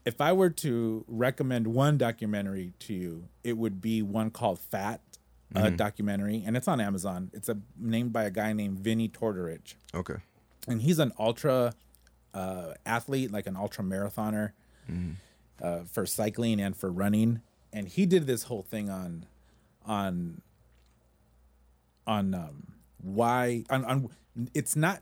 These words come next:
Speaker 1: just meat that messes you up. It's the combination of meat and sugar, meat and grain.
Speaker 2: Okay.
Speaker 1: So your body, when you ingest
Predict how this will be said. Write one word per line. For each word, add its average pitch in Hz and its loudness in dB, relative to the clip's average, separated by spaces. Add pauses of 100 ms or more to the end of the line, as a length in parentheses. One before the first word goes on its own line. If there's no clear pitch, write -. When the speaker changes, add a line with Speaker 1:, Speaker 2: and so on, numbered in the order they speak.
(140)
Speaker 1:
just 123 0 (440)
meat 120 2 (140)
that 110 4
messes 104 -2
you 92 -2
up. - -8 (240)
It's 117 -4
the 113 -4
combination 131 0
of 95 -4
meat 113 -2 (340)
and 101 -4
sugar, 107 0 (240)
meat 107 -2
and 95 -4
grain. 90 -4 (600)
Speaker 2:
Okay. 92 -6
Speaker 1:
So 107 2
your 107 0
body, 123 0
when 107 0
you 107 0
ingest 113 -2